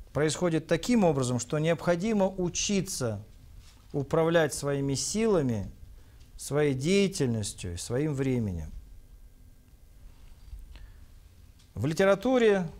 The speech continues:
по управлению, по руководству можно встретить ряд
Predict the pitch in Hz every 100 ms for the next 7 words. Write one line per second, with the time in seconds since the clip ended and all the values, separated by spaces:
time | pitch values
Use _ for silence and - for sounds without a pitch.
0 | - 156 156 147 147 147 214 202 170 139
1 | 131 127 165 208 202 - 151 156 147 151
2 | - 196 190 151 - 160 214 220